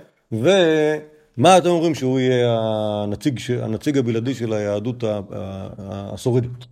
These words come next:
אוקיי? אבל לא דבר שצריך להציל אותו כדבר שהוא עוד לא קיים,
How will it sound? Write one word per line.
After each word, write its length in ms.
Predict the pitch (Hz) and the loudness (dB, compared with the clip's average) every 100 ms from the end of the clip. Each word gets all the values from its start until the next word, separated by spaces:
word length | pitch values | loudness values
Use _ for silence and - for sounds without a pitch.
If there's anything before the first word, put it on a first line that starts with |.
| _ _ _ _ _ | _ _ _ _ _
אוקיי? 280 | 104 135 156 139 | -6 -2 -4 -6
אבל 140 | 104 101 | -6 -4
לא 100 | 143 | -2
דבר 140 | 190 | -2
שצריך 280 | 143 135 127 | -4 -6 -2
להציל 280 | 135 120 139 | -2 -2 -6
אותו 180 | 127 123 | -6 -6
כדבר 260 | 127 127 | -6 -6
שהוא 120 | 127 | -4
עוד 80 | 139 | -6
לא 80 | 139 | -4
קיים, 300 | 139 151 208 | -2 0 0